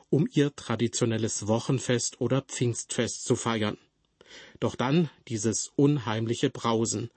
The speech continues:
und eine Schar von Leuten, die seltsamerweise so sprachen, dass jeder Ausländer sie verstehen konnte. Was war da nur los? Petrus sorgt schließlich für Aufklärung und hält die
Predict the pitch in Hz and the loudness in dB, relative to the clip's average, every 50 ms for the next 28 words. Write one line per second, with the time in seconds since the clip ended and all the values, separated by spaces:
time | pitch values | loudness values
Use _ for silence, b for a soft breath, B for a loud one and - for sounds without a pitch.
0 | B B B B B B - 190 196 220 - - 143 143 135 - - 147 151 156 | B B B B B B 2 2 2 4 2 2 2 4 2 2 2 2 2 2
1 | 151 - - 131 120 104 113 120 139 147 - 139 131 B B B B B - 127 | 2 2 2 2 2 2 2 2 2 2 4 2 2 B B B B B -2 -2
2 | 117 110 127 151 160 - 147 139 139 131 113 117 113 113 104 107 117 104 101 107 | 0 2 2 0 2 2 2 2 2 2 2 2 0 0 2 2 2 0 2 2
3 | 110 113 131 135 - - - 131 135 143 160 156 - 214 220 208 B B B B | 4 4 4 4 2 -4 -4 -2 0 0 0 0 0 0 -2 -2 B B B B
4 | B B - 113 113 - - 120 139 175 165 170 - - - 131 117 120 - - | B B -4 -2 -2 -2 0 2 2 2 2 0 0 0 0 0 0 0 0 0
5 | 123 113 117 117 120 113 - 123 110 - 160 151 - - - - 123 113 110 107 | 0 0 0 0 -2 -4 -4 -6 -4 -2 -2 -2 0 -2 0 0 0 0 0 -2
6 | - - - 120 - - 120 107 - _ _ _ _ _ _ _ _ _ _ _ | -4 -6 -6 -6 -6 -6 -8 -8 -10 _ _ _ _ _ _ _ _ _ _ _
7 | - - 127 135 147 - - - 117 107 117 117 117 117 117 131 135 139 143 139 | -8 -2 0 0 0 0 -2 -2 0 0 0 0 0 0 0 2 2 2 2 2
8 | 139 120 110 - - - - - - _ _ _ _ _ _ _ _ _ B B | 2 2 2 0 0 -6 -10 -12 -12 _ _ _ _ _ _ _ _ _ B B
9 | B B B B B - 185 247 - - - 160 147 - - - _ - 139 117 | B B B B B 0 0 0 0 2 0 0 2 0 -4 -6 _ -4 0 0
10 | 123 135 - - - - - 120 120 120 - 143 131 - - 151 - - - 139 | 0 0 0 -4 -8 -2 0 0 0 2 0 -2 -2 0 0 -2 -2 0 0 0
11 | 131 120 - - - - 117 113 107 92 110 110 107 - B B B B B B | 0 0 0 -6 -6 0 0 2 2 2 0 -2 -2 -4 B B B B B B
12 | - - 117 - - 139 165 196 196 - - - - 127 120 110 110 - | -6 -6 -6 -2 2 2 2 2 0 -2 -10 -12 -10 -8 -6 -6 -6 -8